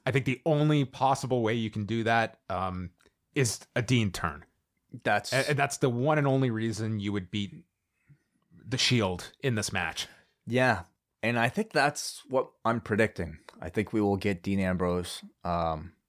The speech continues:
Speaker 2: turning on The Shield one more time to lead to that match with Roman Reigns.
Speaker 1: Yeah, it's, um,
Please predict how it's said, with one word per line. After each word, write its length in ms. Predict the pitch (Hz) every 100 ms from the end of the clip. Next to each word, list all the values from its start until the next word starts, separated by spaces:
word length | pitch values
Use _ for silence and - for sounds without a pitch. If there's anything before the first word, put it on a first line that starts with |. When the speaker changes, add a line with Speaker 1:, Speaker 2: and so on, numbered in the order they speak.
| _
Speaker 2:
turning 320 | - 104 92 90
on 160 | 82
The 60 | 82
Shield 380 | - 90 82 -
one 120 | 87 90
more 180 | 82
time 440 | 85 90 78 78 85
to 80 | -
lead 300 | 87 82 80
to 80 | 90
that 220 | 85 -
match 280 | 92 80 -
with 160 | 85
Roman 260 | 85 80 78
Reigns. 360 | 73 76 - - _ - - _ _ _ _ _ _ _ _ _ _ _ _
Speaker 1:
Yeah, 360 | 107 113 113 95 90
it's, 220 | 117 -
um, 400 | 135 123 120 110